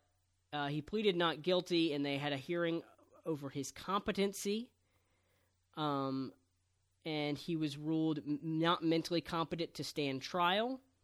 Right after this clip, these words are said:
um, and that a new hearing would be held to reevaluate his competency in six months. Um, but he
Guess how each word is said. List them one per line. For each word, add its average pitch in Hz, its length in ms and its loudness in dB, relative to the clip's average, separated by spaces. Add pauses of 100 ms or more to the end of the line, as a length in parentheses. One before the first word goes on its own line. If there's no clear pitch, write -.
(640)
um, 143 440 2
and 151 160 2
that 147 100 0
a 143 60 0
new 160 280 6
hearing 175 480 0
would 151 100 -2
be 147 160 2
held 143 380 0
to 151 180 -6
reevaluate 151 720 0
his 127 180 -6
competency 143 680 -4
in 143 260 -4
six - 420 -10
months. 202 640 -2 (1000)
Um, 139 440 -2 (160)
but 151 320 -4
he 143 580 -4